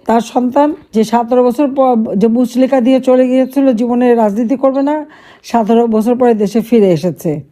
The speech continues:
আর সেই সাথে জামাত, শিবির, এনসিপি পার্টি বান-, নামে আরেকটি পার্টি, যত জঙ্গি,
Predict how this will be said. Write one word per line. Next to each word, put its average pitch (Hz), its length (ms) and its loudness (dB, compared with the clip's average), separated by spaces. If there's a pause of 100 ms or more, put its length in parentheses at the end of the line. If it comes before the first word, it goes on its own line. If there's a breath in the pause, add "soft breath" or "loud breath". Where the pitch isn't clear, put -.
আর 220 380 -2 (180)
সেই 240 180 0
সাথে 254 280 0
জামাত, 226 400 0 (100)
শিবির, 190 520 -2 (140)
এনসিপি 247 500 2
পার্টি 233 380 0
বান-, 226 440 0
নামে 226 200 2
আরেকটি 226 300 0
পার্টি, 185 320 0
যত 233 260 0
জঙ্গি, 233 540 0